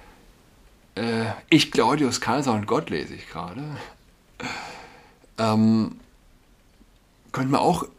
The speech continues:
zahlreiche Beispiele rausglauben, die das unterstreichen, was ich jetzt, ähm, sage. Aber, äh, nie, äh,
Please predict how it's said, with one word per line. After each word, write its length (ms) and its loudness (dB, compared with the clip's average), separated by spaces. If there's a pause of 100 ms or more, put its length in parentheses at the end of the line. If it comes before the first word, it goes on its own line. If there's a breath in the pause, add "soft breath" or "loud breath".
(200)
zahlreiche 580 -2
Beispiele 560 -4
rausglauben, 2000 -4
die 320 -4 (160)
das 260 2
unterstreichen, 720 0
was 180 -2
ich 220 -4
jetzt, 420 0 (580 loud breath)
ähm, 260 -2 (340 loud breath)
sage. 460 4
Aber, 280 2
äh, 280 -6
nie, 160 4
äh, 360 -8